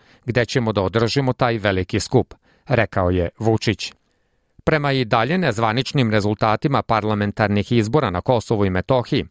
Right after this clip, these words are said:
Samoopredeljenje Aljbina Kurtija osvojila je najviše glasova, ali nedovoljno da samostalno formira vladu.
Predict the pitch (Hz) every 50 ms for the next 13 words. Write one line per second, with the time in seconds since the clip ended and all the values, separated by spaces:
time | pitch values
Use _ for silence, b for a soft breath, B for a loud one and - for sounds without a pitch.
0 | b b b b b b - - - 147 131 127 120 101 92 - 107 104 90 90
1 | 104 104 110 120 143 165 156 117 104 101 90 92 92 90 87 - - 120 135 131
2 | - - 156 131 b b b b b b - 131 - - 147 151 160 151 151 143
3 | 127 113 113 120 123 123 123 131 - - 143 113 113 110 98 87 - - 101 101
4 | - - _ _ _ _ - 135 117 110 110 107 139 139 123 165 151 156 143 127
5 | 123 110 98 113 107 - - 139 120 110 107 - - 113 98 98 98 - - 123
6 | 113 101 104 101 92 92 87 90 101 107 110 110 95 95